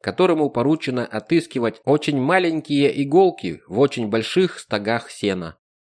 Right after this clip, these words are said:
С помощью карт, приборов, компьютеров, с коробку сигарет до удачи, заложенной в земном гранате, камне, вмонтированном в перстень на указательном пальце,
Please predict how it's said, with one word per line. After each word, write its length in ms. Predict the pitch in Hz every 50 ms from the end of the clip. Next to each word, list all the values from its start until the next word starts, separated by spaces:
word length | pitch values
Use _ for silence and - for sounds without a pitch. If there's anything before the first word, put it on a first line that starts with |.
| _ _ _ _ _
С 140 | _ - -
помощью 520 | - - 208 214 208 185 - - - 160
карт, 440 | 151 - - 190 196 185 - - - _ _
приборов, 520 | - 127 135 135 151 185 180 160 127 -
компьютеров, 760 | - - 135 139 127 - 190 190 175 - 147 131 117 - - -
с 140 | - - -
коробку 440 | - 123 151 151 147 - - 123
сигарет 560 | 110 - - 123 123 127 131 123 117 - - - _ _ _ _
до 200 | - 101 120 135
удачи, 560 | 143 135 117 113 107 98 - - 87 80 - 65
заложенной 720 | 78 87 110 113 143 185 185 160 156 151 147 139 135 127
в 80 | 113 101
земном 480 | 98 110 110 110 113 120 120 117 110
гранате, 640 | 104 104 101 101 101 98 92 90 - 85 76 71 - _ _ _ _
камне, 480 | - 147 175 175 160 131 110 98 90
вмонтированном 880 | 80 95 110 113 120 110 - 175 180 175 151 135 131 123 120 117 104 92
в 140 | - - -
перстень 540 | - 151 139 107 - - - - 90 85 87
на 100 | 95 95
указательном 720 | 92 - - 113 95 110 127 120 - 120 107 104 107 104
пальце, 520 | - - 101 92 85 - - - 76 -